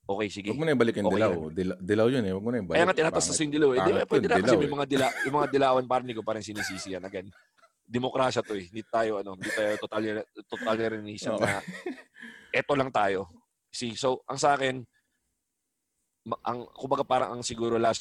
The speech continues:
Speaker 1: words ko para dun sa, ano na to, sa discussion na to, let's just do our part. Na may gobyerno tayo, eh. So,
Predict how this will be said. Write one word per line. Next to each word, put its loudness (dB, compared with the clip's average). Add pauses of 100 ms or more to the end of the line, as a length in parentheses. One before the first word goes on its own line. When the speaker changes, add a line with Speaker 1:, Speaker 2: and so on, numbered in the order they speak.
Speaker 1:
words -6
ko -8
para -2
dun -14
sa, -4
ano -8
na -8
to, -12
sa -8
discussion -6
na -14
to, -14 (720)
let's -2
just -4
do 0
our 2
part. -6 (720)
Na 0 (240)
may 2
gobyerno 0
tayo, 2
eh. -10 (800)
So, 2